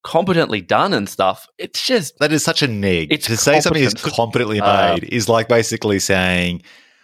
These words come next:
Speaker 2: "Well, I guess it has four walls and roof, so I
Speaker 1: Yeah.
Speaker 2: guess it's a house."
Speaker 1: I mean, you know, for all the talk of, "Oh, this is the method actors coming together," Edward Norton sort of chews the scenery for the first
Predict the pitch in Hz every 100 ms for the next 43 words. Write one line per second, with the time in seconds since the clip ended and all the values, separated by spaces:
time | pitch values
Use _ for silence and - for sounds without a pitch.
0 | _ 90 104 123 101 90 78 78 87 107
1 | - 87 92 - - 87 85 95 90 82
2 | 82 110 90 - - 80 73 - 107 85
3 | - - 78 76 80 120 - - _ _
4 | 165 165 175 185 190 143 _ _ - 202
5 | 175 139 151 196 202 208 - 160 151 123
6 | 135 135 123 127 135 113 120 113 - 131
7 | 123 110 117 113 117 110 113 - 120 110
8 | 117 117 120 120 - - - - - _
9 | - 180 330 311 139 139 135 127 117 131
10 | 110 - - 151 120 110 - 120 123 123
11 | 110 104 117 101 - 104 110